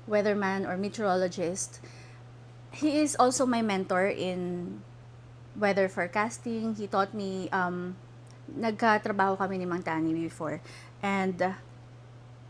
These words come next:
sabi ko sa kanya, "Mang Tani, why don't we create a bag para sa mga Pilipino na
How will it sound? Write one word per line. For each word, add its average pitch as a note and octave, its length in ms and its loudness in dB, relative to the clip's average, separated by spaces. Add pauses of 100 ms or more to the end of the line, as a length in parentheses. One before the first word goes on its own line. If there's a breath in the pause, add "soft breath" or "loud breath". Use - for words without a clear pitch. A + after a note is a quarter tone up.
(200)
sabi G#3 160 -2
ko A#3+ 80 -6
sa C4 140 0
kanya, A3+ 240 2
"Mang A#3 160 2
Tani, A#3 340 2
why G#3 220 4
don't G3+ 320 -2
we G3 400 -2 (640 loud breath)
create G#3+ 400 2
a G#3+ 80 2
bag F3 560 -2 (560)
para A3+ 240 4
sa A3 400 -2
mga G#3 480 -2
Pilipino F#3+ 640 -2
na B3+ 320 -4